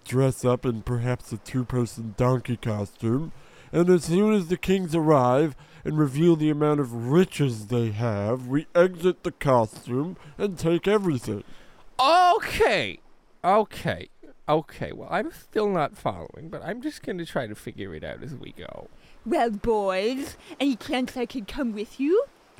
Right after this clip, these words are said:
Speaker 3: Being an accessory to a crime sounds like a much better fate than being eaten from the waist down by hungry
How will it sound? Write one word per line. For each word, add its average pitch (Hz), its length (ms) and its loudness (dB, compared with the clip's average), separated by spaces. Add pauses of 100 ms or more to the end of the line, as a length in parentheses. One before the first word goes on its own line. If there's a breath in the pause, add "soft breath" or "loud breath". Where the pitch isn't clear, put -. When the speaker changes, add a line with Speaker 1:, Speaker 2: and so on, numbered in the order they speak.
(160)
Speaker 3:
Being 269 220 0
an 233 80 -4
accessory 208 640 -6
to 196 120 -10
a - 40 -10
crime 269 480 -6
sounds 254 320 -4
like 233 180 -8
a 240 60 -4
much 254 320 -4 (120)
better 247 220 -4
fate - 300 -8 (320)
than 262 160 -2
being 254 300 -4 (100)
eaten 233 300 -10
from 208 200 -12
the 185 80 -10
waist - 460 -8
down 202 320 -6
by 185 180 -4
hungry 302 380 -4